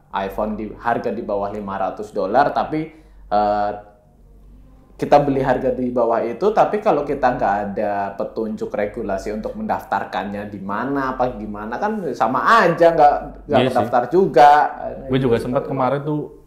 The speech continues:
Speaker 2: eh, apa, kayak cari-cari juga kan, kayak YouTube-nya. Ternyata tuh ada juga tuh podcastnya Bea Cukai.
Speaker 1: Hmm.
Speaker 2: Tapi nggak jelasin secara detail tuh.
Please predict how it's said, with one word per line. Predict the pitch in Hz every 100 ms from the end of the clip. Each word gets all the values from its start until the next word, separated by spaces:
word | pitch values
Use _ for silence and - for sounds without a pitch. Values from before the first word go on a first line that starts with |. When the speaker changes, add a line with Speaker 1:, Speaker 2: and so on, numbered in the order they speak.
| - -
Speaker 2:
eh, | 120 120 120 117
apa, | 120 165 175
kayak | 113 104 104 95
cari-cari | - 104 104 104 98
juga | 98 87 98
kan, | 98 98 98
kayak | 95 92 92
YouTube-nya. | 90 - - 98 95 95
Ternyata | 92 107 104 135
tuh | 147
ada | 117
juga | 90 98 107
tuh | - -
podcastnya | 113 - 107 110 104
Bea | 101 90
Cukai. | 98 - 101 92
Speaker 1:
Hmm. | 87 - - -
Speaker 2:
Tapi | 113 160
nggak | 160 110 101
jelasin | 98 95 - 110
secara | 113 110 113
detail | 113 92 113 123
tuh. | 101 92